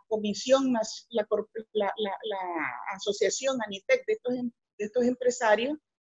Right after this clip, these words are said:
es que van a haber más cierres de empresas, porque, eh, dicen ellos que, que las marcas han retirado los pedidos,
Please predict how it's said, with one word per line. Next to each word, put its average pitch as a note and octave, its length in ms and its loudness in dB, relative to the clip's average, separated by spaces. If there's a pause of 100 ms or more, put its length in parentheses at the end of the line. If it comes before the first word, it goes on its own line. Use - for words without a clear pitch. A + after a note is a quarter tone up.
(260)
es A3 260 -2
que B3 140 8
van A#3 200 6
a A#3+ 40 6
haber A#3 200 8
más A3 200 -4
cierres B3 420 8
de F#3 80 2
empresas, A#3 500 10 (1000)
porque, G#3+ 920 10 (240)
eh, G#3 500 2 (800)
dicen A3 360 6
ellos B3 340 12
que, A#3+ 440 12
que A#3 100 12
las G#3 140 8
marcas A3 520 4
han A#3 380 4
retirado A3 500 10
los G#3+ 180 4
pedidos, C4 500 10